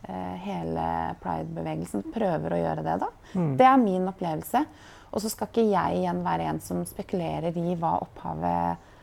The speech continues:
Speaker 1: hvor det opphavet er, men jeg opplever nok at det jeg i hvert fall syns, da,
Speaker 2: Mm.
Speaker 1: er at når vi opplever det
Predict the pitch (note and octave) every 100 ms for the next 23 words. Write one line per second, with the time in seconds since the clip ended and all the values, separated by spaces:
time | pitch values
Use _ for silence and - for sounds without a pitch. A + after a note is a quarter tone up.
0 | - - - - F3 E3+ F3 F#3+ G3+ -
1 | - F#3 F3 F#3 - A#3+ C4+ A#3+ A3 G#3
2 | G#3+ - - - - G3 G3 A3 A3+ -
3 | - F#3+ - - - - - F#3 G#3+ F#3+
4 | F3+ F#3 - A3 - A#3 B3+ - - -
5 | - - - F3+ C#3+ C#3+ - - F3+ F3+
6 | G3 F#3+ F3+ - - F#3 F#3+ G#3+ F#4